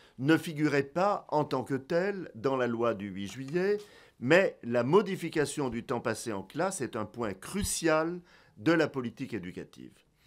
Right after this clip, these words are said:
Bientôt trois ans après sa généralisation, nous ne savons toujours pas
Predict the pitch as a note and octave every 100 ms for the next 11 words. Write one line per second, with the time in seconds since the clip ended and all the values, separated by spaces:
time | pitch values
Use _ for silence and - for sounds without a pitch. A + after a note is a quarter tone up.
0 | - - - - D3 F3+ F#3 F#3 E3+ D3
1 | D#3 C3+ C3+ C3 A#2+ G#2+ G#2 G2+ F#2+ G2
2 | F#2+ D3 D#3+ G3 - _ _ G#2 A#2+ -
3 | B2+ B2 A#2+ A#2 A2 G#2 F#3 - A#2 D#2+
4 | - A2 C#3+ F#3